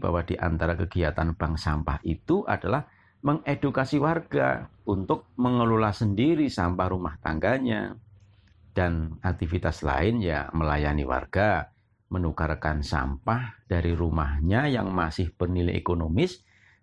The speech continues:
menjadi tabungan uang. Kalau biasanya, eh, memandang remeh sampah yang ada di rumah itu kan karena sedikit atau karena sekali dua kali. Tapi kalau udah berkali-kali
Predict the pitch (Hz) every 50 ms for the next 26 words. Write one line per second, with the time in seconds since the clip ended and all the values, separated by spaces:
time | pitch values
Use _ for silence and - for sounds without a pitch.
0 | - - 98 95 92 80 104 - 76 - 95 - - 80 78 76 - - 80 78
1 | 78 76 73 76 82 - 80 76 73 71 69 69 - - - - - - _ _
2 | _ _ _ _ - _ _ _ _ _ _ _ _ _ _ _ - - - 87
3 | 92 95 80 87 92 85 80 - 80 78 78 95 110 123 127 127 - - - -
4 | - _ _ _ _ _ _ _ - 90 85 85 85 82 80 82 87 92 92 92
5 | 90 87 90 92 87 85 80 80 82 85 82 85 82 82 82 85 92 95 92 90
6 | 82 - - - 80 76 82 80 80 78 80 80 87 82 82 80 80 82 82 76
7 | 82 80 - 85 78 82 80 80 78 80 80 - 98 98 123 120 123 123 - -
8 | 82 95 110 110 127 110 - 107 107 - _ - 85 80 76 - - _ _ -
9 | 87 82 82 117 123 117 107 101 104 117 120 110 120 - - 104 110 107 98 101
10 | 92 90 90 90 - - 110 110 110 87 80 76 - - - - - - - _
11 | _ - - 78 110 - - 95 92 90 87 85 82 - 101 90 87 80 - 80
12 | 82 80 76 76 76 78 76 - 71 65 69 82 117 151 165 202